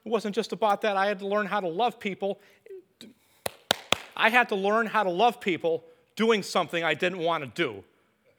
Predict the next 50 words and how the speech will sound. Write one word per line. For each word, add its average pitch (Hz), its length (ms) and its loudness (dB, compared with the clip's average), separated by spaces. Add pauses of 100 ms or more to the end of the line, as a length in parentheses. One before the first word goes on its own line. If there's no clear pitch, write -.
before 185 320 4
I 170 40 6
could 165 120 0
love 175 200 6
people 180 260 -4
properly 135 580 2 (220)
doing 180 200 0
something 156 360 -2
that 147 100 2
I 143 100 2
wanted 151 380 0
to 131 80 -10
do, 117 240 -6
amen? 143 360 -2 (280)
So 151 100 -6
see, 196 200 -4
I 196 120 6
had 196 160 6
to, 185 240 2 (220)
you 170 80 -2
know, 165 200 2 (160)
and 156 120 -2
went 180 160 0
to 180 100 -2
the, 175 180 -2
uh, 156 120 0
to 156 120 -10
the 170 140 -6
effort 185 300 2
and 143 160 -6
striving 180 420 0
after. 165 300 -6
It's 139 80 -8
like, 143 100 -2
"Well, 165 80 -4
so 165 140 -6
God, 175 260 4
how 214 160 0
do 202 140 -2
I, 190 220 0 (360)
how 214 140 0
do 196 100 0
I 175 100 2
do 214 220 -2
that?" 185 200 2
It 190 40 -6
was 165 240 -4 (260)
remembering 190 420 2
customers' 185 520 0
names. 123 460 -2